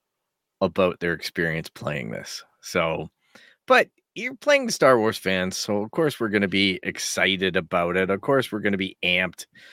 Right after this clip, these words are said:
You know, Cal Kestis is back, the Night Sister, everything like that. So this one that I follow on, on Twitter, Ruthless Night, she likes to cosplay as one of the sisters and whatnot. So, eh, hey,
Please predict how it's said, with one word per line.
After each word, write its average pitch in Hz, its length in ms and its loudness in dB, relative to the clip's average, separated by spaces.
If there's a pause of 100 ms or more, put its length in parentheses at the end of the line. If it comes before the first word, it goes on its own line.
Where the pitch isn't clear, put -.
(640)
You 120 180 -2
know, 107 180 0
Cal 127 320 2
Kestis 98 540 -4
is 90 160 -8 (160)
back, 90 480 0
the 101 100 -4
Night 87 340 -2
Sister, 95 480 -4
everything 98 460 0
like 85 220 -4
that. 80 320 -4
So 92 200 0 (440)
this 110 220 -2
one 110 260 2
that 104 120 2
I 98 120 2
follow 95 480 2
on, 90 340 0
on 90 220 -4
Twitter, 90 380 -2
Ruthless 90 640 -4
Night, 85 300 -4 (440)
she - 260 0
likes 90 280 0
to 80 80 -10
cosplay 80 720 -4
as 80 280 -2
one 90 180 0
of 80 120 -6
the 80 80 -6
sisters 78 540 -4
and 76 140 -6
whatnot. - 460 -4
So, 107 360 2 (420)
eh, - 60 -6 (800)
hey, 135 340 0